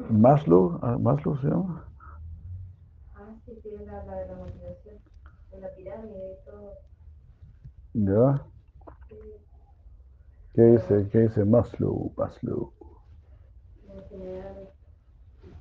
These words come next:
Speaker 2: no.
Speaker 1: No, al final no.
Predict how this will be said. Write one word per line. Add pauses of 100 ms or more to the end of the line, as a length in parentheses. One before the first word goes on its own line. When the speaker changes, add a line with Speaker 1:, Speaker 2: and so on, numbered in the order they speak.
(1600)
Speaker 2:
no.
Speaker 1:
No, (840)
al
final
no.